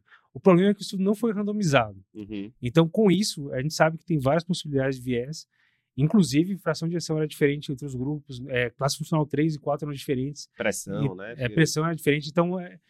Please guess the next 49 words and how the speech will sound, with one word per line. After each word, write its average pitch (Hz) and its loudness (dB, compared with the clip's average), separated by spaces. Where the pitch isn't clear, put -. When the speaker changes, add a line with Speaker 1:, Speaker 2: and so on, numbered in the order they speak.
Speaker 1:
é, 160 0
é 170 8
um 214 8
estudo 220 2
interessante, 175 2
eu 165 4
acho 156 -4
que 170 -2
um 165 4
dispositivo 151 -4
que 165 0
pode 156 4
aí 139 2
entrar 139 -4
na 135 -2
nossa 135 -6
prática 127 -6
no 127 -12
futuro, 135 -10
mas 139 8
não 151 8
é - 10
um - 12
estudo 175 0
que 160 -12
bate 139 4
o - -2
martelo 143 -2
que 156 -10
a 156 -2
gente - -10
tem 147 -2
que - -16
incorporar 135 0
isso 127 -8
na 139 -8
prática 123 -4
em 123 -2
pouco 143 2
tempo. 101 -4
A 120 -18
gente 117 -14
Speaker 2:
Não, 190 -2
e 170 4
é - 6
Speaker 1:
precisa 143 8
de 143 -2
um 143 -6
estudo - -6